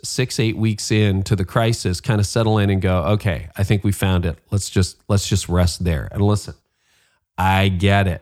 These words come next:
You're tired, uh, but keep innovating, keep experimenting. The future belongs to the innovators, and crisis is the cradle of innovation.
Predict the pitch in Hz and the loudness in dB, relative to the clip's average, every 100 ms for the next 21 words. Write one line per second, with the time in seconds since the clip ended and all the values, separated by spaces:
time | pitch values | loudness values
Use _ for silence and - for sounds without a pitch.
0 | - 117 127 117 - - 131 135 156 107 | -6 0 0 2 -4 0 2 2 2 0
1 | 95 92 - - - - 110 104 - 117 | 0 -2 -6 -20 -8 0 2 2 0 -2
2 | 107 101 - - 160 160 156 147 143 120 | -2 -2 -6 -8 0 2 2 2 0 0
3 | 104 92 90 - 135 139 143 147 135 - | 0 -2 -4 -6 -2 0 0 -2 -4 -4
4 | 113 107 104 90 85 85 - 117 - 101 | 0 2 2 0 -2 -4 -2 -2 -2 0
5 | 101 101 98 - 90 92 107 117 120 139 | 2 2 0 -2 0 2 2 2 2 2
6 | 196 - 104 92 - 110 110 - 113 104 | -2 -4 -2 -2 -2 0 0 0 -2 0
7 | 95 92 - 101 92 90 90 90 104 160 | -2 -2 0 0 2 2 0 2 2 2
8 | 220 233 | 0 -2